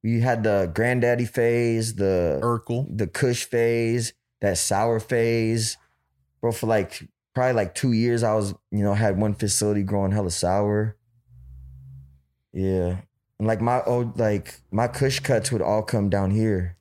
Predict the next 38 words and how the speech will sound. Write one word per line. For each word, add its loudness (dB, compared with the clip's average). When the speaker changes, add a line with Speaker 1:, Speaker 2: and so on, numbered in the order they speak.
Speaker 1:
I 0
mean, 2
not 2
my 0
cuts, -2
my 0
Kush -2
packs -2
would 0
all 0
come -2
down 0
here 0
to, -2
like, 0
different 0
dispensaries 0
that 2
I 2
had 2
relationships -2
with. -4
And -2
they 2
used 0
to, 2
like, 0
like, -2
usually 0
make 0
that 0
their 0
flagship -2
strain, 0
like, -2
so-and-so 2
dispensary 0
Kush. 0